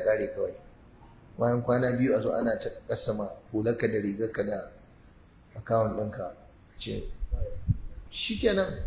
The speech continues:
Me abu mai daɗi a ciki? Wallahi ba wani abu mai daɗi ban da bin Allah. Wallahi ina gaya muku, duk wanda ya samu damar bauta Allah, wallahi ya maza yi.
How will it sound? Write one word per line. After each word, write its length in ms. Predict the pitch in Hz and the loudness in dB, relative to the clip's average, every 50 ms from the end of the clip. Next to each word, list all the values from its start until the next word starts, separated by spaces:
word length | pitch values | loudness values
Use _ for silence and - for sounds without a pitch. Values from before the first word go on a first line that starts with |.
| - - - - - - - - - - - - - - - - - - - - - - - - - - - - - - - - - - - - - - - - - - - - | -4 -6 -10 -14 -14 -20 -20 -20 -20 -20 -20 -20 -20 -18 -18 -18 -18 -20 -20 -20 -20 -20 -20 -20 -20 -20 -20 -20 -20 -20 -20 -20 -20 -20 -20 -20 -20 -20 -20 -20 -20 -16 -6 0
Me 240 | 123 135 156 160 160 | 4 6 8 8 8
abu 200 | 156 147 135 135 131 | 6 6 2 2 0
mai 140 | 131 131 | 0 2
daɗi 280 | 131 131 131 127 135 143 | 4 4 4 4 4 0
a 60 | 131 123 | 0 0
ciki? 180 | 123 - - 123 | 0 0 0 2
Wallahi 260 | 127 131 135 135 131 | 2 4 4 4 6
ba 60 | 135 131 | 6 4
wani 200 | 131 135 143 135 | 4 4 2 2
abu 180 | - 143 139 127 | 2 2 0 0
mai 140 | 123 123 120 | 0 0 2
daɗi 280 | 127 127 127 127 123 | 2 0 0 0 -2
ban 140 | 127 131 127 | -2 -2 0
da 80 | 123 120 | 0 0
bin 240 | 113 123 113 104 | 0 -2 -4 -4
Allah. 280 | 101 110 113 107 101 92 - | -4 -6 -6 -6 -10 -10 -10
Wallahi 540 | 110 113 117 120 123 135 139 131 - - - | -8 -4 0 6 8 8 8 8 6 4 2
ina 180 | 123 120 117 110 110 | 0 0 0 0 2
gaya 160 | 120 117 113 | 0 0 0
muku, 220 | - - - - 104 | 0 -6 -12 -12 -4
duk 220 | - 143 139 139 143 | -2 2 4 6 8
wanda 240 | 151 147 143 147 | 8 8 6 4
ya 100 | 147 - 123 | 2 0 -2
samu 280 | - 139 120 120 123 | -2 -2 -2 -2 0
damar 280 | 120 123 123 127 127 123 123 | -2 -2 0 0 -2 -4 -4
bauta 320 | 123 117 117 - - - | -4 -6 -4 -4 -4 -2
Allah, 200 | 120 120 120 120 120 | -2 -2 0 0 0
wallahi 300 | 123 123 131 135 131 123 | 0 0 2 2 2 2
ya 60 | 117 120 | 2 0
maza 180 | 120 113 120 113 | -2 -2 -4 -8
yi. 140 | 104 98 | -8 -10